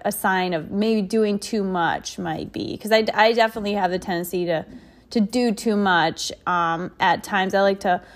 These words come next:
push my body to the limit, which is not exactly a good thing, but I just, because I have experience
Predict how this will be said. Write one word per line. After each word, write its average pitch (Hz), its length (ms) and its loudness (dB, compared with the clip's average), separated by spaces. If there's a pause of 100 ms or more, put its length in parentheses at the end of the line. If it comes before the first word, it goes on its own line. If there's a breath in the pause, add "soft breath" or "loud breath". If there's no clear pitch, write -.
(220 loud breath)
push 339 180 4
my 294 140 4
body 240 280 6
to 220 40 6
the 202 120 6
limit, 190 540 2
which 208 280 0
is 196 480 0
not 214 520 4
exactly 190 580 2 (220)
a 240 60 4
good 330 240 6
thing, 214 500 4
but 185 300 4 (220)
I 208 100 4
just, 208 320 -4 (640)
because 233 340 2
I 220 60 6
have 220 180 2
experience 190 720 -4